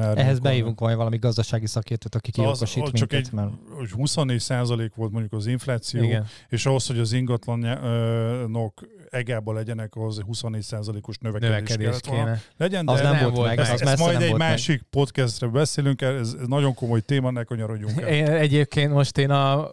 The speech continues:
Speaker 3: Forbes-osra készültem kurva sok stattal, és t-, nagyon érdekes dolgokat számoltam ki. Azért nem akarom lelőni,
Speaker 1: De a
Speaker 3: mert
Speaker 1: poént, igen,
Speaker 3: hozzáteszem,
Speaker 1: írtad.
Speaker 3: egyrészt ott szeretném előni, meg szeretnék majd vlogot csinálni, és múltkor, amikor csináltam egy olyat, lehet, hogy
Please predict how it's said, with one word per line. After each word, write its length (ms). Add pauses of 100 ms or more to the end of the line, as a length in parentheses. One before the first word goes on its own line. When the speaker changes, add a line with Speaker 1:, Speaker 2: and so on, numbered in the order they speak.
(120)
Speaker 3:
Forbes-osra 680
készültem 760
kurva 320
sok 220
stattal, 800
és 220
t-, 120
nagyon 380
érdekes 480
dolgokat 580
számoltam 720
ki. 320 (380)
Azért 260
nem 80
akarom 340
lelőni, 320
Speaker 1:
De 60
a 20
Speaker 3:
mert 260
Speaker 1:
poént, 280
igen, 120
Speaker 3:
hozzáteszem, 720
Speaker 1:
írtad. 180
Speaker 3:
egyrészt 440
ott 120
szeretném 380
előni, 280
meg 140
szeretnék 380
majd 200
vlogot 360
csinálni, 420
és 140
múltkor, 480
amikor 480 (340)
csináltam 500
egy 160
olyat, 340 (160)
lehet, 340
hogy 320